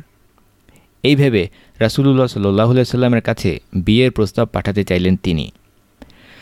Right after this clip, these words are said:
তিনি মনের এই কথাটি গিয়ে বললেন তার বোন উম্মুল ফাদলের কাছে।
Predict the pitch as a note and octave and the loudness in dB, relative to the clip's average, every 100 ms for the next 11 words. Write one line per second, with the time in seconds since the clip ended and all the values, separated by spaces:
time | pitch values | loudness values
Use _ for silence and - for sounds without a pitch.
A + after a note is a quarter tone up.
0 | - _ D3+ D#3 B2+ C3+ D3 C#3 A2 B2+ | -20 _ 0 2 2 2 0 0 -2 -2
1 | C3 A2+ A#2+ G2 G2+ A#2+ F#2 - - G2+ | -2 0 0 2 2 2 0 -4 -4 -2
2 | F#2+ G#2 A#2 A2+ A2+ A2 G#2 G2+ G2 G2+ | 0 2 0 -2 -2 0 0 0 -2 0
3 | G2 - D#2 - | -2 -2 -6 -8